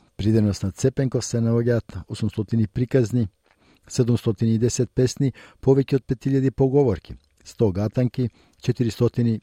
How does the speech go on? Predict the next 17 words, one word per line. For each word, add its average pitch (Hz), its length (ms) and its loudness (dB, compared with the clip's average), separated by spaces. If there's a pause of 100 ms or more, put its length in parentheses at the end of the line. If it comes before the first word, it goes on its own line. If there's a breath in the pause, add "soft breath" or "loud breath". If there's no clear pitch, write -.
(100)
народни 95 480 0
верувања, 98 540 2 (520 loud breath)
толкувања 98 640 0
на 90 100 -6
сонови 135 480 0 (260)
и 135 120 -2
друго. 95 340 -8 (640 loud breath)
Неговата 104 420 2
посветеност 117 600 0
да 123 80 2
ги 123 100 0
зачува 120 420 2
македонските 120 760 0 (280)
усни 151 300 0
традиции 120 640 -2
е 120 100 4
монументална, 120 840 2